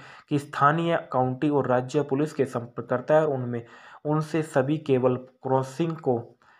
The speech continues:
अवरुद्ध करने के लिए कहता है, जबकि नेड अपने ट्रैक में सात सौ सतहत्तर का पीछा करना जारी रखता है। संघीय रेल प्रशासन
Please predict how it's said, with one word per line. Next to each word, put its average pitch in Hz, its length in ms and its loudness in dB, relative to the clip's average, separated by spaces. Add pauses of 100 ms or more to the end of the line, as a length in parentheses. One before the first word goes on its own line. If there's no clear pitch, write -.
(160)
अवरुद्ध 151 300 0
करने 135 340 0
के 139 120 0
लिए 127 140 0
कहता 127 320 0
है, 156 100 0
जबकि 127 380 -2
नेड 131 460 0
अपने 127 320 -2
ट्रैक 156 460 -2 (580)
में 147 180 0
सात 143 260 4
सौ 151 140 -4
सतहत्तर 135 420 0
का 139 120 2
पीछा 127 320 -2
करना 123 320 -4
जारी 117 220 -2
रखता 120 300 -2
है। 151 100 2
संघीय 147 480 0
रेल 143 360 2
प्रशासन 143 840 0